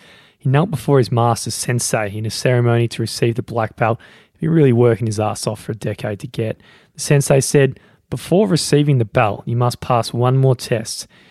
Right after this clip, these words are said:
And the student was ready for one final round, get sparring, grappling, give the, the, the boss a smack across the head or something.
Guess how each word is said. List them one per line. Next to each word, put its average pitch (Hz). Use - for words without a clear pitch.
And 135
the -
student 151
was 123
ready 135
for 127
one 127
final 113
round, 113
get 131
sparring, 120
grappling, 117
give 123
the, 113
the, 120
the -
boss 117
a 123
smack -
across 117
the 120
head 120
or 120
something. 123